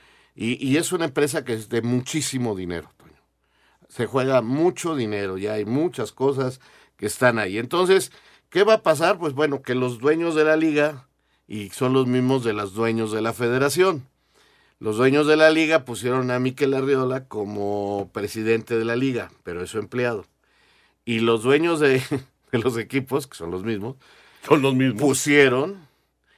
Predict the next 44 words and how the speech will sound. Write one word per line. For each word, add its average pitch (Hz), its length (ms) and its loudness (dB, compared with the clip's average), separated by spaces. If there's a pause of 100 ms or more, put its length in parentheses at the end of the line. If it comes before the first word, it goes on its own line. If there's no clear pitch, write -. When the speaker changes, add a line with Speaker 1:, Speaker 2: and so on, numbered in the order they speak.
(180)
Speaker 1:
a 101 160 -4
John 110 160 0
de 131 100 2
Luisa 131 300 -4
como 92 220 -10
su 110 140 -12
presidente, 147 540 -4 (560)
¿no? 165 340 -4
Speaker 2:
Ujú. 117 320 -2 (100)
Speaker 1:
Entonces, 107 580 -4 (240)
se 120 240 -2
va 127 200 8
John 131 160 2
de 139 80 2
Luisa, 151 300 -2
dice, 117 260 -4
"Yo 131 160 0
ya 135 220 2
no 143 160 0
me 143 120 0
interesa 131 540 0
ser 127 320 -2
su, 113 760 -8 (480)
su 120 200 -8
presidente, 139 580 0 (140)
no 127 240 0
me 143 140 4
voy 131 280 2
a, 117 240 2
no 123 160 -2
voy 143 160 4
a 135 100 0
tratar 123 340 -2
de 123 100 -2
reelegirme, 117 600 -4
no 107 120 -6
voy 123 120 -2
a 110 40 -8
presentar 110 560 -6 (400)
mi 104 140 -8
candidatura 110 760 0
para 107 160 0
la 101 140 0
reelección 110 600 -2